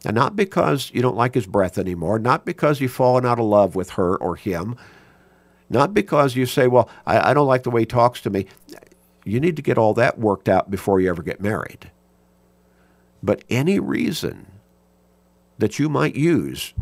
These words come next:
to divorce your husband or your wife other than sexual immorality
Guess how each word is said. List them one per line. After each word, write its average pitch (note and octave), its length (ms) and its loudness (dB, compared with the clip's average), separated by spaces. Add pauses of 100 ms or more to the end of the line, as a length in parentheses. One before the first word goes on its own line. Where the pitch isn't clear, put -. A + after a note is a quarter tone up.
to A#2 140 0
divorce G#2+ 800 0
your F#2+ 140 -4
husband D3 500 -2
or F#2 80 -6
your E2+ 160 -4
wife D3 480 -2 (640)
other F#3+ 440 4
than A#2 640 0
sexual C3 640 -2
immorality C3 960 0